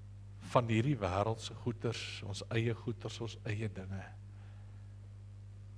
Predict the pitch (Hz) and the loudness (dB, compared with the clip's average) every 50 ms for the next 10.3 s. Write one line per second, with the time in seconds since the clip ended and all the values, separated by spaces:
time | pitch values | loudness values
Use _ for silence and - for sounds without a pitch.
0 | - - - - - - - - - - - - - - - - - - - - | -12 -12 -12 -12 -12 -12 -12 -12 -12 -12 -12 -12 -12 -12 -12 -12 -12 -12 -12 -10
1 | - - 123 - 123 - - 117 107 120 123 127 135 - 117 104 95 98 95 - | -4 -2 2 2 2 4 4 4 4 6 6 6 6 6 6 6 6 6 4 2
2 | 113 104 - 104 92 90 98 98 95 92 - 127 117 107 95 92 98 - 101 - | 0 0 2 0 0 2 4 4 4 4 2 0 2 2 0 0 -2 -4 -4 -6
3 | - - 104 - - 107 - - 104 101 - - - - - - - - - - | -6 -8 -8 -8 -8 -8 -8 -8 -10 -10 -10 -12 -12 -12 -10 -12 -12 -12 -12 -12
4 | - - - - - - - - - - - - - - - - - - - - | -12 -12 -12 -12 -12 -12 -12 -12 -12 -12 -12 -12 -12 -12 -12 -12 -12 -12 -12 -12
5 | - - - - - - - - - - - - - - - - - 139 127 - | -12 -12 -12 -12 -12 -12 -12 -12 -12 -12 -12 -12 -12 -12 -10 -2 0 0 2 6
6 | - 165 160 160 151 123 107 104 98 - 117 107 - 120 110 107 - 107 101 107 | 8 8 8 8 10 10 8 8 8 4 2 2 4 0 0 2 0 0 0 0
7 | 107 113 104 104 101 - - 147 - - 139 117 - - - - - - - - | -2 0 0 0 0 0 0 -2 0 0 -2 -2 -2 -4 -6 -6 -6 -8 -8 -8
8 | - - - - - - - - - - - - - - - - - - - - | -8 -10 -10 -12 -12 -12 -12 -12 -12 -12 -12 -12 -12 -12 -12 -12 -12 -12 -12 -12
9 | - - - - - 185 120 110 113 117 110 - 147 131 123 123 139 127 113 107 | -12 -12 -12 -10 -6 4 8 10 10 10 8 6 4 6 6 6 6 8 8 8
10 | 104 104 107 - 120 107 | 8 8 6 4 0 -2